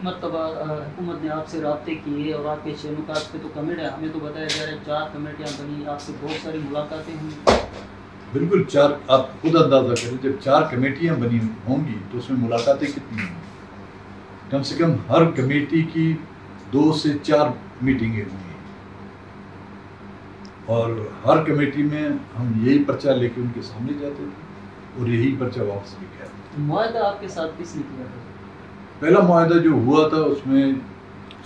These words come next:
Speaker 2: शाह महमूद कुरैशी साहब, जहांगीर तरीन, सदर यार मोहम्मद, बाकी भी थे, उसमें कासिम सूरी भी बैठे हुए थे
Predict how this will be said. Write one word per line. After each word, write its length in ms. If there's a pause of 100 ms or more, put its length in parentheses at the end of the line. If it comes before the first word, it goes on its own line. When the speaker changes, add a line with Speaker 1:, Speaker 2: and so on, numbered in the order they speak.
Speaker 2:
शाह 100
महमूद 240 (140)
कुरैशी 300
साहब, 280 (960)
जहांगीर 400
तरीन, 380 (1120)
सदर 380
यार 200
मोहम्मद, 260 (580)
बाकी 240
भी 160
थे, 480
उसमें 280
कासिम 300
सूरी 340
भी 100
बैठे 240
हुए 100
थे 300